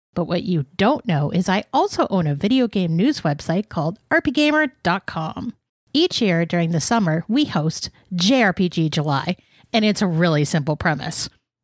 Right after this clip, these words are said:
Play our J R P G in July.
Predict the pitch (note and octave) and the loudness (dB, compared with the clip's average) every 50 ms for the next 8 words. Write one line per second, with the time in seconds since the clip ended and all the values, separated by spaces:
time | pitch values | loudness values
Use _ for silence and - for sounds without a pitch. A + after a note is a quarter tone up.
0 | _ _ - D#3+ D3+ D#3 D#3 F3+ E3 - F#3+ F3+ F#3+ F#3+ - A3 G3 - C4+ C#4+ | _ _ -2 0 0 2 2 0 2 2 2 2 2 2 2 0 0 2 2 0
1 | F3+ C3+ - _ _ _ _ _ _ _ _ _ _ _ _ G3 G3+ G3+ G3+ A#3+ | 0 -2 -6 _ _ _ _ _ _ _ _ _ _ _ _ 0 2 4 4 4
2 | C#4+ E4+ D4 F#3 D3 - | 4 2 2 0 -4 -8